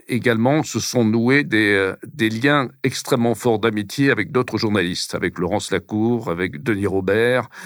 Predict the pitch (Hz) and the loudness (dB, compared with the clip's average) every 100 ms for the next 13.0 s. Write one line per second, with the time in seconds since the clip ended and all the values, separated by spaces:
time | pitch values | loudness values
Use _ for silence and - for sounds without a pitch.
0 | 139 - 90 98 - 85 80 78 92 104 | -14 -8 -4 -4 -4 -2 -2 -2 -2 -2
1 | - 110 - 80 90 90 85 92 92 82 | -2 -2 -2 -6 -4 -2 -2 -2 -4 -2
2 | 95 98 - 123 127 120 92 92 65 - | -2 -4 -4 -2 0 0 0 -2 -2 -2
3 | 85 95 - 151 131 - 80 - - 107 | -2 -2 -6 -8 -8 -4 -4 -4 -4 -4
4 | 85 95 98 98 95 92 92 - 147 113 | -4 -2 -2 0 0 0 -2 -4 -2 0
5 | 92 101 - 117 117 147 147 - 117 110 | -2 -4 0 0 2 0 0 -2 -4 -4
6 | - 135 123 95 120 143 113 107 - 117 | -2 0 0 0 2 2 0 -2 0 0
7 | 127 110 107 98 98 98 - 139 147 - | 2 2 0 0 0 -2 0 0 0 -6
8 | - - 107 104 127 117 135 123 110 117 | -14 -4 -2 0 0 0 2 2 2 2
9 | 151 - 117 - 117 98 - 95 92 - | 0 0 -2 0 0 -2 -4 -2 -2 0
10 | 127 113 101 - 135 180 - _ - 131 | 0 2 0 0 2 2 -2 _ 0 0
11 | - 120 147 117 110 101 113 107 95 98 | 2 2 4 4 2 4 2 4 0 -4
12 | - - 101 107 101 95 113 104 120 135 | -8 -2 0 2 0 2 2 4 4 2